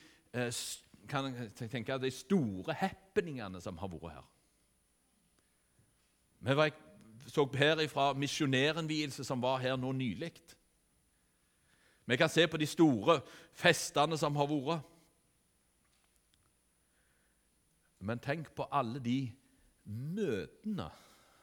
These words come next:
enkeltmøtene som Gud har hatt med hver og en av dere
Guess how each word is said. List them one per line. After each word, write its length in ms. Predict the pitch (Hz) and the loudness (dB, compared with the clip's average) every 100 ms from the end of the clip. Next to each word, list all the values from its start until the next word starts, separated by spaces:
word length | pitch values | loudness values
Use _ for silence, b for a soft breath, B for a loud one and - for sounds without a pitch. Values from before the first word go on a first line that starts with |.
| b b b b b _ _ | b b b b b _ _
enkeltmøtene 1400 | 208 233 - _ - 151 107 - 139 120 107 - 104 87 | -4 -4 -8 _ -4 -4 -4 -14 -4 -2 -2 -4 -8 -6
som 160 | - 143 | -6 -4
Gud 460 | 156 185 214 196 | -2 -2 -2 -4
har 140 | 151 131 | -6 -2
hatt 460 | 185 - - - - b b - | -2 -2 -10 -20 -20 b b -8
med 80 | 143 - | -8 0
hver 300 | 151 180 - - | 0 0 -6 -12
og 80 | 160 147 | -10 -6
en 200 | 185 208 | -6 -8
av 140 | 98 95 | -12 -12
dere 260 | - - | -12 -16